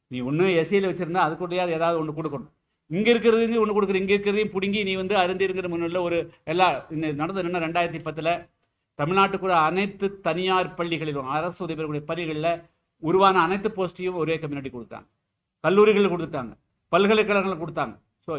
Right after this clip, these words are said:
இந்த மாதிரி வந்து ஒரு தவறு, அதாவது ஒரு கம்யூனிட்டி தூக்கி விடுறங்கிற போது இன்னொரு கம்யூனிட்டி கால் போட்டு மிதிக்கக்கூடாது, பிழியக்கூடாது. அந்த வகையில் தான்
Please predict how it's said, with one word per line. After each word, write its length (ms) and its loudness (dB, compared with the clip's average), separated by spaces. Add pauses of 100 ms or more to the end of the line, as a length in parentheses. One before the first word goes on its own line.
(160)
இந்த 180 -4
மாதிரி 340 -2
வந்து 200 -2 (180)
ஒரு 200 -10
தவறு, 380 -4
அதாவது 300 -2 (500)
ஒரு 200 -2
கம்யூனிட்டி 540 -2
தூக்கி 300 -6
விடுறங்கிற 380 -4
போது 220 -6
இன்னொரு 260 -4
கம்யூனிட்டி 460 -8
கால் 300 -2 (140)
போட்டு 180 -10 (140)
மிதிக்கக்கூடாது, 580 -4 (400)
பிழியக்கூடாது. 520 0
அந்த 260 -6
வகையில் 340 -6
தான் 160 -2